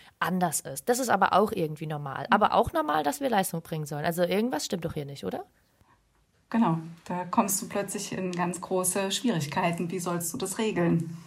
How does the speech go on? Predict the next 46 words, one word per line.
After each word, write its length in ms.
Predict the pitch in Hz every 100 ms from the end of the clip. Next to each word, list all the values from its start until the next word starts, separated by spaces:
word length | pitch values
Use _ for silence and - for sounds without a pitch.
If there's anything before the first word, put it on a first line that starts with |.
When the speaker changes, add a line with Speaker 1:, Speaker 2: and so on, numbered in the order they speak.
| - -
Speaker 1:
Ja. 200 | 185 190 -
Speaker 2:
Und 220 | 180 175
wo 80 | 185
gehst 280 | 202 196 202
du 40 |
jetzt 180 | 196 196
mit? 220 | 247 240
Springst 340 | - 196 185
du 60 | 190
auf 80 | 175
den 180 | 190 175
Zug 240 | 233 220
auf? 240 | 208 208
Es 140 | 208 -
ist, 240 | 180 170
äh, 300 | - 180 175 175 - - - - - _ - 571 - - - -
normal, 580 | - 202 185 180 175 208
dass 160 | 220 220
es 120 | 214
mir 140 | 190
schlecht 480 | 175 - 175 - -
geht, 240 | 240 262 175
dass 120 | -
ich 180 | 175 175
leide, 540 | 170 165 170 233 247
dass 180 | 185 175
ich 120 | 170
mich 160 | 175 170
zurückziehen 640 | 170 190 - - 233 220
möchte 520 | 214 233 - 233 226
oder, 560 | 208 170 170 165 165 -
ja, 280 | 180 160 165 - - -
stark 380 | - 175 170 170
blute 400 | 226 240 233 196
oder 340 | 165 170 170 - - -
wie 120 | 262
auch 120 | 220
immer. 340 | 214 196 233 - - - -
Oder 460 | 208 214 214 202 208
springe 260 | - 220
ich 80 | 220
auf 100 | 196
den 160 | 208 208
Zug 240 | - 220
auf, 360 | 190 190 196 -
äh, 420 | 196 190 190